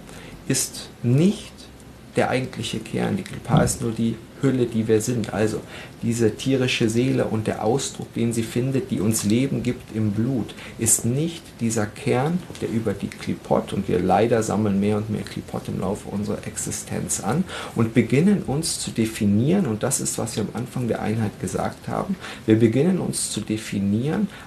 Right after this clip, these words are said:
aufgrund dieser Klipot, dieser äußeren Schalen. Das ist allerdings so, als würdet ihr eine Frucht essen,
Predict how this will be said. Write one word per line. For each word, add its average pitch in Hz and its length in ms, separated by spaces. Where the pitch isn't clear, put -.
aufgrund 135 500
dieser 117 240
Klipot, 110 540
dieser 101 260
äußeren 101 480
Schalen. 110 560
Das 101 160
ist 135 160
allerdings 117 420
so, 120 160
als 131 160
würdet 117 240
ihr - 80
eine 104 220
Frucht - 400
essen, - 360